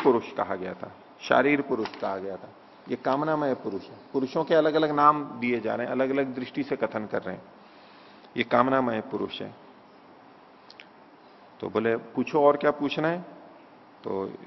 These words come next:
शाकल्य ने कहा कि "तस्य का देवता इति", उसका देवता क्या है, उसका आधार क्या है? तो बोले, "स्त्रिय इति होवाच", स्त्रियां उसका मुख्य आधार है, उनका देवता हो गया। आगे पूछा,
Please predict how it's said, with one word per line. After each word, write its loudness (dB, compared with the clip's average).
शाकल्य -2
ने 0
कहा -2
कि -2
"तस्य -4
का 2
देवता 2
इति", -2
उसका -4
देवता 2
क्या 2
है, -6
उसका 2
आधार 4
क्या 2
है? 2
तो -8
बोले, 0
"स्त्रिय 2
इति -2
होवाच", 0
स्त्रियां -2
उसका -6
मुख्य -2
आधार -2
है, -14
उनका -6
देवता -6
हो -6
गया। -14
आगे 2
पूछा, -6